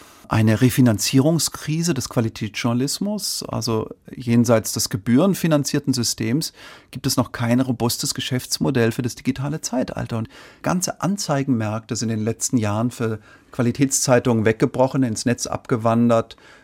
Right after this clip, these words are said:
werden von den Digitalgiganten bedient. Also Google, Facebook und andere sind Gelddruckmaschinen, die wesentlichen Teile des Werbegeldes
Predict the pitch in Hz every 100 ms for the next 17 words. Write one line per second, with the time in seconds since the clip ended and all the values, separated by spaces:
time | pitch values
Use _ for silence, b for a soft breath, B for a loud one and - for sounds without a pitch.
0 | b 113 110 113 113 110 107 - 110 107
1 | 117 120 113 110 127 139 - - 131 -
2 | 104 117 - 120 - - 110 156 226 -
3 | - - - - 123 131 131 113 110 -
4 | 104 117 - - 120 113 - 117 - -
5 | 104 123 127 123 B B B B - 120
6 | - 117 180 - - 165 - 120 - -
7 | 123 143 139 120 117 117 - - 139 135
8 | 165 139 123 - 117 117 113 - 104 110
9 | 123 - 110 131 110 -